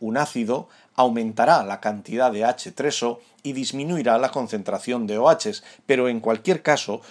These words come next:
su producto seguirá siendo diez a la menos catorce.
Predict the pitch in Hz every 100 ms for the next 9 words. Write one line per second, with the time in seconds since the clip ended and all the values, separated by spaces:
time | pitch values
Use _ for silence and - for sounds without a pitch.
0 | - - 185 175 151 135 135 - 101 -
1 | 101 107 110 123 110 101 110 104 110 110
2 | 107 92 92 87 87 - - 113 - -